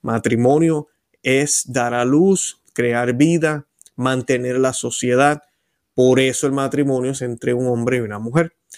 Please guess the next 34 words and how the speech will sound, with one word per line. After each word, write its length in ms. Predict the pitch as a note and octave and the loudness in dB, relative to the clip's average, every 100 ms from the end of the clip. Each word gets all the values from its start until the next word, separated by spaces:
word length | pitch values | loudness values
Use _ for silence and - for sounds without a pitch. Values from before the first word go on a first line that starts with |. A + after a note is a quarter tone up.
| _ _ - | _ _ -2
Y 200 | B2+ A#2 | 0 0
pues, 440 | B2 A#2+ A2+ - | 2 2 2 -4
eh, 320 | - B2 A#2+ - | -2 0 0 0
lamentablemente 880 | B2 B2+ B2+ A#2+ B2 C3+ D3 D3 C#3 | 0 0 -2 -2 0 2 2 2 -2
estamos 320 | C3 B2 B2+ | -2 -2 2
viendo 240 | C#3+ C#3 | 2 2
ya 180 | B2+ B2+ | 2 0
líderes 400 | B2 C3+ D3 D#3+ | 2 4 4 2
en 80 | E3+ | 2
la 80 | E3+ | 2
iglesia 580 | D3+ B2+ - C3+ C#3+ - _ _ _ | 2 0 0 -2 -2 -8 _ _ _
que, 300 | - C3 - | 0 0 -2
que 340 | - C3+ B2 - | -2 0 0 -4
en 220 | C#3 C3 | -2 0
vez 220 | B2 E3 E3 | 2 0 2
de 120 | F3 | 0
ser 240 | - D#3+ | 2 2
la 120 | D#3+ | 2
iglesia 680 | D3 C3+ D3 D3 C3+ A#2+ A#2 _ _ | 0 2 2 0 -2 -4 -6 _ _
sal 340 | - C#3 C#3+ | -2 0 2
y 80 | D#3 | 4
luz 260 | C#3+ D#3 - | 4 2 0
para 240 | C3+ B2+ | -2 0
el 100 | B2+ | 2
mundo, 520 | E3+ A3 F3 C3 B2+ _ _ _ | 4 4 4 2 0 _ _ _
ellos 280 | C3 C3 D3+ | 0 2 2
creen 280 | - E3 E3+ | 2 2 2
que 180 | - C#3+ | 2 0
nosotros 480 | C3 - C3 C#3+ C#3 | 0 -4 -4 -4 -2
tenemos 440 | C#3 C3 C3+ C3+ | 0 0 -2 -2
que 100 | - | -2
adaptarnos 800 | B2 B2 A#2+ - D3+ G3 C#3+ A#2 | 0 -2 -8 0 2 2 -2 -6
al 80 | G#2 | -12
mundo. 420 | G2+ F#2+ F#2+ _ | -14 -16 -20 _